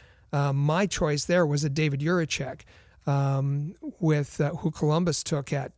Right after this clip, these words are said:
um, at number six. And now in the redrafts, and the redraft, um,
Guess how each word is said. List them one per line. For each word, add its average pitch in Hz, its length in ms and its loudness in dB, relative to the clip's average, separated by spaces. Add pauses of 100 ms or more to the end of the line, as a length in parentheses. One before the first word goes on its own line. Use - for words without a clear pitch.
(180)
um, 139 420 0
at 170 120 2
number 151 220 2
six. - 460 -4
And 147 160 2
now 165 200 4
in 160 120 4
the 151 80 2
redrafts, 151 800 0 (300)
and 143 160 4
the 143 60 4
redraft, 156 840 0
um, 135 560 -2